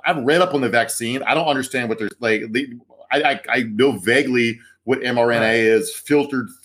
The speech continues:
Speaker 1: thro-, through a scientist's press release, through a reporter, through my brain. It's probably completely wrong. The point is, the doctors themselves are taking it. I'll take it.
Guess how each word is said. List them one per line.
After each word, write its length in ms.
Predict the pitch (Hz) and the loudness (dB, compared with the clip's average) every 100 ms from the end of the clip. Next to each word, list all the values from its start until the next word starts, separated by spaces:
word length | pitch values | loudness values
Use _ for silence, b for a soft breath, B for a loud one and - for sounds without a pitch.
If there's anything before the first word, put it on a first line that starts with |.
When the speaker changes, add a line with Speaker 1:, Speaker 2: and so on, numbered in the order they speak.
| - | -2
Speaker 1:
thro-, 240 | 139 143 | 0 0
through 360 | - 147 151 131 | -6 0 2 2
a 60 | |
scientist's 520 | - 143 135 131 120 | 0 0 0 0 -6
press 260 | - 131 127 | -2 -2 -2
release, 320 | 123 123 113 - | -2 -2 -2 -6
through 200 | 127 123 | -6 -4
a 40 | |
reporter, 560 | 110 - 143 127 117 104 - | -4 -2 0 2 0 -2 -4
through 160 | 131 | -2
my 240 | 117 117 131 | 2 2 2
brain. 540 | 107 127 135 110 98 - b b b | 2 0 2 0 -2 -6 b b b
It's 160 | 127 123 | -6 -6
probably 420 | - 151 151 151 | 0 2 2 2
completely 440 | 135 113 131 123 104 | 0 0 0 0 -2
wrong. 520 | 117 127 110 104 104 b b b - | -2 0 0 -2 -8 b b b -12
The 60 | |
point 300 | - 160 180 | -4 2 4
is, 220 | 160 151 | 4 4
the 60 | 113 | 2
doctors 380 | 104 131 139 123 | 2 2 2 -4
themselves 400 | 120 135 175 147 | -4 0 0 0
are 60 | |
taking 300 | 139 131 135 | -2 -2 0
it. 120 | 175 175 - | -2 -2 -4
I'll 160 | 190 | -2
take 260 | 202 233 233 | 2 0 2
it. 160 | - | -4